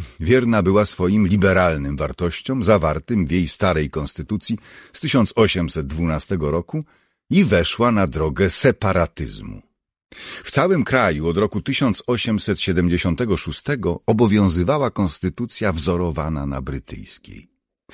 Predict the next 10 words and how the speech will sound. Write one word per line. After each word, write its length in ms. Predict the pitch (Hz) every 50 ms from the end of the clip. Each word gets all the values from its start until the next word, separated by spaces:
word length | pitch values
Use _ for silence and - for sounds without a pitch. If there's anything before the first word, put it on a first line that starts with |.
| - - - - - -
Stanowiła 520 | - 117 101 101 104 139 190 196 175 -
ona 240 | 143 151 156 143 127
konsensus 720 | - 123 113 104 - - 160 175 170 - - 139 - - -
po 200 | - - 170 180
tym, 320 | - - 185 185 202 208 - - - - - -
jak 220 | 101 107 101 71 73
bez 220 | - 170 - -
powodzenia 680 | - 139 135 120 117 98 71 78 110 87 69 62 60 -
próbowano 680 | - 101 104 90 85 98 87 92 113 123 120 113 110 - - -
nieco 400 | 104 113 104 - - 107 98